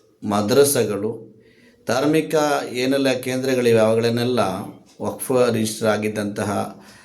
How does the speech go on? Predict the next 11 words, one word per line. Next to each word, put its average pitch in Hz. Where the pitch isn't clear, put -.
ಅವುಗಳನ್ನೆಲ್ಲ 131
ಕೂಡಲೇ 160
ಉಮ್ಮೀದ್ 131
ಪೋರ್ಟಲ್‌ಗೆ 113
ಅಪ್ಲೋಡ್ 110
ಮಾಡಬೇಕು. 90
ಯಾಕಂದರೆ 139
ನಾವು 135
ಇದರ 143
ಬಗ್ಗೆ 139
ನಮ್ಮ 123